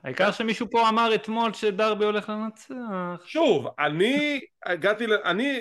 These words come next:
Speaker 2: יצאתי מנקודת הנחה שאם זה נהיה מיין איבנט, אז הם לא יסיימו בטון רע, גם אם אדם קופלנד יעשה את הופעת הבכורה שלו ב-A W.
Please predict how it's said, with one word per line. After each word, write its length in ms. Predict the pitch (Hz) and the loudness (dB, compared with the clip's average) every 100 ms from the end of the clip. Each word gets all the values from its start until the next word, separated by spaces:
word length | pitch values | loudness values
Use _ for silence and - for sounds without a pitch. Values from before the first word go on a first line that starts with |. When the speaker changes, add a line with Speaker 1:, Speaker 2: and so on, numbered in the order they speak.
| 220 | -4
Speaker 2:
יצאתי 260 | 180 233 233 | -4 -2 0
מנקודת 460 | 196 170 180 190 | -2 2 2 2
הנחה 560 | 175 131 - 165 233 285 | -2 -4 -4 0 0 -2
שאם 260 | - 180 | -6 -8
זה 120 | 147 165 | -4 -2
נהיה 280 | 160 190 | 2 2
מיין 300 | 180 180 170 | 4 2 0
איבנט, 420 | 147 127 180 302 - | -2 -2 0 0 -4
אז 160 | 165 147 | -8 -4
הם 120 | 165 | -2
לא 120 | 269 | -2
יסיימו 340 | 262 226 214 | -4 -4 -4
בטון 400 | 175 - 190 180 | -6 -4 -2 0
רע, 160 | 160 208 | 2 2
גם 240 | 156 196 | 2 0
אם 100 | 214 208 | 0 -2
אדם 320 | 185 196 185 | -2 -2 -4
קופלנד 400 | 175 180 180 165 | -2 -2 0 -2
יעשה 200 | 147 160 | -4 -4
את 80 | 143 | -8
הופעת 340 | 147 143 139 | -2 0 0
הבכורה 380 | 127 127 127 131 | -4 -6 -2 -2
שלו 200 | 135 127 | -2 -4
ב-A 340 | 123 120 117 | -4 -6 0
W. 260 | 139 123 | 0 0